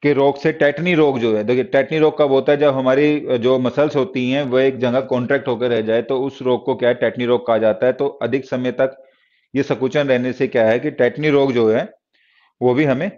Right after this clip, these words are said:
हो जाता है। विटामिन डी के ग्रहण करने से क्या है, इस हार्मोन, ग्रहण करने से हार्मोन की कमी जो है वो पूरी की जाती है। और इसके अंद-, और प्लस आपका जो नेक्स्ट है, इसके जो हार्मोन से बचपन में अगर ये आपका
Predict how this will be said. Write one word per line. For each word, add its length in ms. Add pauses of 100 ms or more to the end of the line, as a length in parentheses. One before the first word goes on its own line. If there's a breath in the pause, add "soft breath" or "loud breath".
हो 100
जाता 360
है। 140 (380 soft breath)
विटामिन 760
डी 460 (920)
के 100
ग्रहण 480
करने 360
से 200
क्या 460
है, 340 (1000)
इस 200
हार्मोन, 560 (280)
ग्रहण 300
करने 220
से 160
हार्मोन 400
की 80
कमी 380
जो 160
है 120
वो 260
पूरी 300
की 120
जाती 360
है। 280 (680 soft breath)
और 260
इसके 260
अंद-, 240
और 320
प्लस 360
आपका 360
जो 520
नेक्स्ट 340
है, 100
इसके 420
जो 260
हार्मोन 420
से 240
बचपन 420
में 120
अगर 180
ये 240
आपका 640